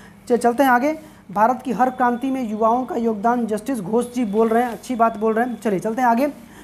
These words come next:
कुछ right side में दिया है संक्षेप, संक्षेप में हम जान लेते हैं। पहला क्या दिया है, नई तारीख पर पुराना प्रवेश पत्र मान्य हो। किसका हाल है? हरिश्चंद्र पीजी कॉलेज का। तो आप सावधान रहिए, जो भी बच्चा पढ़ता हो हरिश्चंद्र कॉलेज में। चलिए, डॉक्टर रानी साहा की पुण्यतिथि मनी,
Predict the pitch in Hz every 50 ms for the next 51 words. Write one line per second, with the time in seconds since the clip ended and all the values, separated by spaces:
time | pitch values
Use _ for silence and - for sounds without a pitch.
0 | - - 302 294 - 277 226 220 233 269 - - - 262 254 262 240 220 247 269
1 | 269 240 240 247 233 208 - 254 233 240 - - 208 202 196 - 247 247 262 254
2 | 240 226 208 226 240 247 - - - 254 311 294 - - - - - - - -
3 | - 226 240 262 254 254 277 262 247 254 269 294 294 - - - - - 226 226
4 | 247 294 311 - - 262 240 240 277 - - - 294 269 285 - 247 240 240 254
5 | 262 247 254 233 233 262 247 247 - - 240 233 - 220 190 180 185 - 226 240
6 | 233 240 254 247 247 214 196 - 262 233 233 226 226 247 285 330 - - - -
7 | 208 226 240 233 - 247 226 190 220 220 208 208 196 190 180 180 170 175 - 156
8 | 147 - - - - 202 202 202 202 214 202 196 220 240 240 262 254 220 226 240
9 | 240 208 226 226 - 262 247 233 - - - - 226 254 247 - - - 214 202
10 | 202 262 269 240 190 185 208 233 233 - 254 240 226 226 220 226 233 226 220 247
11 | 285 285 285 - - - - 233 226 202 160 - - - - - - - - -
12 | 240 240 240 - 277 247 233 226 233 262 302 285 - - 247 208 233 254 254 -
13 | 269 254 - - 254 254 254 262 254 254 247 220 208 208 220 247 294 285